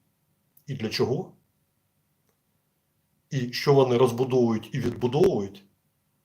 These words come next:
і може бути, так би мовити, і порядок, і самоорганізація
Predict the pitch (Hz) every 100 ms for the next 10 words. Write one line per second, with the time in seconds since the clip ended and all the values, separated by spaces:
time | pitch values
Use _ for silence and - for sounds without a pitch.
0 | _ - 147 135 160 139 139 120 147 139
1 | 110 104 - _ _ _ _ _ _ _
2 | _ _ _ _ _ _ _ _ - 101
3 | 117 120 117 113 107 107 104 - _ _
4 | _ _ _ _ _ _ _ _ _ _
5 | _ 143 143 131 151 170 190 - _ _
6 | _ _ _ _ _ 139 - 127 123 117
7 | 120 117 131 151 - 175 170